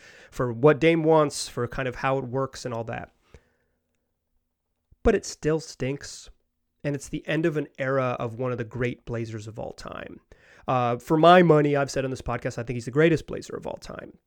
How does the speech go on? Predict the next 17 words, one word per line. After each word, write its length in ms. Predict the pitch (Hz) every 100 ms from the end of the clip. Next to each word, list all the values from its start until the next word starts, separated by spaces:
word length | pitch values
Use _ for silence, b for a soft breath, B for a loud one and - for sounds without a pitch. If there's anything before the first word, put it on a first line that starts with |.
| _ -
I 120 | 127
think 260 | - 127 -
requesting 500 | 123 - 143 139 147
a 60 |
trade 240 | 143 160 156
at 80 |
the 120 | 151 139
end 120 | 143
of 80 | 156
your 120 | 147
tenure, 600 | - 175 175 151 147 196 B B B
um, 300 | 131 127 131
changes 600 | 127 - 151 160 151 156 139
the, 340 | 156 160 151 -
changes 460 | - 185 190 180
the, 360 | 156 185 180 160 -
um, 320 | 175 175